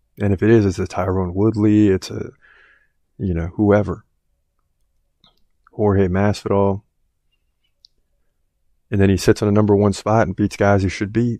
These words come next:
and, uh, sits on it for a year and gets a title shot. So it's crazy. Bad precedent, really. Jess Club says, "Man, you nailed the U F C two eighty-six picks. Called both Gaethje and Edwards." Wow.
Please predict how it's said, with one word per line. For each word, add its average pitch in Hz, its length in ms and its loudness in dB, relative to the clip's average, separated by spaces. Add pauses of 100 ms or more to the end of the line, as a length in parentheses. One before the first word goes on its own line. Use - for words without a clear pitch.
and, 101 240 -2
uh, 101 360 0 (1120)
sits - 260 -4
on 107 140 0
it 104 80 -2
for 101 160 -2
a 98 40 0
year 117 180 2
and 104 80 -2
gets 98 140 0
a - 40 -20
title 113 260 -4
shot. - 260 -12 (380)
So 90 360 -10 (540)
it's - 120 -20
crazy. 104 460 -4 (1500)
Bad 98 240 -2
precedent, 110 480 -6 (120)
really. 101 340 -4 (1400)
Jess 104 260 0
Club 113 320 2 (720)
says, 98 260 -4
"Man, 113 180 4
you 101 80 2
nailed 107 280 4
the 101 60 0
U 104 180 2
F 101 80 0
C 107 120 -6
two - 160 -2
eighty-six - 380 0
picks. - 440 -2 (800)
Called 95 260 0
both 101 240 2
Gaethje 104 380 2
and 95 100 -2
Edwards." 98 400 -2
Wow. 92 300 -2